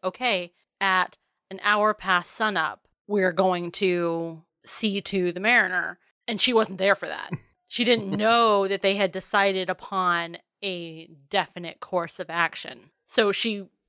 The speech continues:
Speaker 1: seems surprised by all of this happening. She's the last person <laughs> in the atoll to wake up.
Speaker 2: Mm-hmm.
Speaker 1: So it goes along with the idea that she didn't know it was happening.
Speaker 2: Speaking of the novelization, I was reading in this section,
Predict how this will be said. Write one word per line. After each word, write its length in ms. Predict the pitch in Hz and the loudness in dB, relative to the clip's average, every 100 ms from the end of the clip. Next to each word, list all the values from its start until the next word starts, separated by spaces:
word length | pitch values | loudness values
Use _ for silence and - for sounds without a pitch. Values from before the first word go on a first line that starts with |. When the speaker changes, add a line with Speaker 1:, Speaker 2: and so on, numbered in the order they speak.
| - | -12
Speaker 1:
seems 260 | 214 202 | -6 -6
surprised 800 | - 233 - 349 - - - - _ _ _ | -4 -4 0 0 0 -4 -12 -20 _ _ _
by 180 | 208 202 | 0 2
all 180 | 190 185 | 4 2
of 100 | 180 | -2
this 120 | 190 | -4
happening. 460 | 185 180 - 180 185 | 0 0 -2 -8 -4
She's 300 | - 381 440 | 2 2 2
the 220 | - 494 | 2 0
last 520 | 196 196 240 247 - - | 2 2 4 4 0 0
person 600 | 254 262 - 233 208 240 - - _ | 2 2 2 0 0 -4 -2 -2 _
<laughs> 340 | _ - - - | _ -20 -6 0
in 100 | 277 | 4
the 160 | 277 | 4
atoll 420 | 262 285 311 233 220 | 4 4 4 4 2
to 120 | 247 | 2
wake 260 | 220 240 277 | 4 2 2
up. 360 | 349 - - _ | 2 0 -4 _
Speaker 2:
Mm-hmm. 380 | 160 147 139 175 175 _ _ | 4 4 4 2 -2 _ _
Speaker 1:
So 160 | - 240 | 0 2
it 60 | 233 | 4
goes 180 | 254 | 4
along 240 | 226 233 233 | 4 2 2
with 80 | 220 | 2
the 80 | |
idea 260 | 208 202 214 | 2 4 2
that 80 | 190 | 2
she 120 | - | 0
didn't 200 | 208 190 | 0 0
know 80 | 180 | -4
it 80 | - | -10
was 80 | - | -6
happening. 400 | - - - - _ _ | -6 -6 -18 -20 _ _
Speaker 2:
Speaking 420 | - - 147 165 | -6 0 2 4
of 140 | 151 117 | 2 4
the 100 | 113 | 2
novelization, 880 | 104 95 90 85 78 82 80 - 85 | 4 4 4 0 0 -2 -2 -4 -4
I 80 | |
was 180 | 80 76 | -4 -4
reading 340 | 82 92 87 87 | -4 -2 -2 -4
in 180 | 82 | -4
this 180 | 82 78 | -6 -8
section, 540 | - 82 - - 82 | 2 2 2 -4 -6